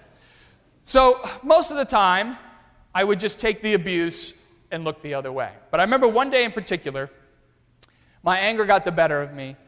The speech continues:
and I stood up and I started going at this guy because I was just tired of all the abuse that was coming at me, and I was gonna stand up for myself. I didn't care what the consequences were. And so as I started coming at him,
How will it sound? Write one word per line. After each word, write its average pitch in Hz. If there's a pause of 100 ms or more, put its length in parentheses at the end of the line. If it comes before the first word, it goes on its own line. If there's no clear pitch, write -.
(340)
and 180
I 165
stood 233
up 202
and 180
I 170
started 160
going 175 (160)
at 151
this 160
guy 220
because 170
I -
was 175
just 190
tired 175 (380)
of 160
all 175
the 170
abuse 151
that 147
was 143
coming 151
at 143
me, 143
and 147
I 147
was 147
gonna 139
stand 220
up 214
for 202
myself. 165 (240)
I 143
didn't 175
care 190
what 185
the 170
consequences 143
were. 120 (260)
And -
so 196
as 180
I 180
started 247
coming 208
at 180
him, 170